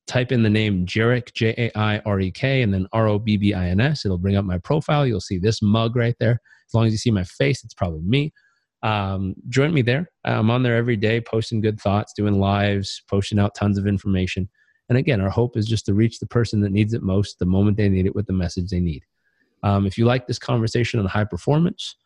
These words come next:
come and check out our, our course on high performance. If you go to high performance K W dot com,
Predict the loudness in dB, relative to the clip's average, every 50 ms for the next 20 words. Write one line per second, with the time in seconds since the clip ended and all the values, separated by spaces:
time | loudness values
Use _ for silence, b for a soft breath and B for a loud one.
0 | _ _ _ _ -2 0 0 2 2 0 -2 0 0 2 2 2 0 0 -2 -2
1 | -4 -4 -4 -4 -2 -2 0 0 0 0 2 0 0 -2 -4 -4 -2 -2 -2 -2
2 | -4 -8 -12 -8 -6 -6 -4 0 2 2 4 4 2 0 -2 _ _ _ _ _
3 | -14 -10 -4 -4 -2 -2 -2 -2 -4 -6 -2 0 0 2 4 2 2 0 -2 -10
4 | -16 -12 -6 -2 0 0 2 2 2 0 0 2 0 0 2 2 0 -2 -2 -4
5 | -2 0 0 2 0 -2